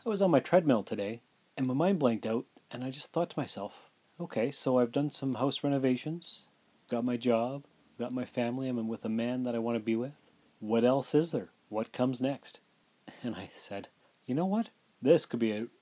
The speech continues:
really in-depth, deep conversation." I was going to have coffee with my friend Tracy, and we had been talking about doing a podcast together for quite some time, and so this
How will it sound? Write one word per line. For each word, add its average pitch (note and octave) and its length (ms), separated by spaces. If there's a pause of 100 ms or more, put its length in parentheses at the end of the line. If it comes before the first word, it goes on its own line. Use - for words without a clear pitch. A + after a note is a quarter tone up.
really C#3 240
in-depth, A#2+ 580 (100)
deep A2 280 (140)
conversation." G2+ 640 (720)
I B2+ 40
was A#2 100
going D3 220
to A#2+ 80
have A#2 180
coffee E3 400
with G#2 160
my A2 100
friend A#2 240
Tracy, E3 440 (160)
and B2+ 180
we D3 120
had C#3+ 100
been C3 160
talking C3 400
about A#2 340
doing A#2+ 220
a A2+ 40
podcast A2+ 540
together A2 320
for - 140
quite G#2 260
some G#2 180
time, D3+ 420 (180)
and D3 400
so F#3+ 400 (360)
this A2+ 680